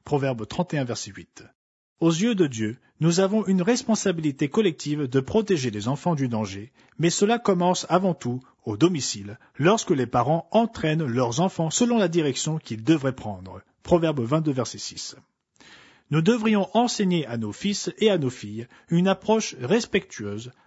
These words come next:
appropriée et contrôlée envers les autres, ainsi qu'à réagir de façon adéquate en fonction de la situation. Le Dieu Tout-Puissant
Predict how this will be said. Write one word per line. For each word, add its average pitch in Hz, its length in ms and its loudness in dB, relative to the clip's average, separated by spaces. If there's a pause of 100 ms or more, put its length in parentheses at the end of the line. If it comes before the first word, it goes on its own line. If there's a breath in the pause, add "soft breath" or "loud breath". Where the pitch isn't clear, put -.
appropriée 143 800 0
et 175 120 2
contrôlée 127 480 -2
envers 156 280 0
les 110 180 -4
autres, - 320 -16 (240 soft breath)
ainsi 147 320 0
qu'à - 160 -6
réagir 139 520 0
de 117 100 -6
façon 143 400 0
adéquate 165 580 0
en 214 140 4
fonction 160 580 -2
de 113 140 -6
la 107 80 -2
situation. 113 640 -6 (540)
Le 147 200 4
Dieu 170 240 2
Tout-Puissant 135 640 -4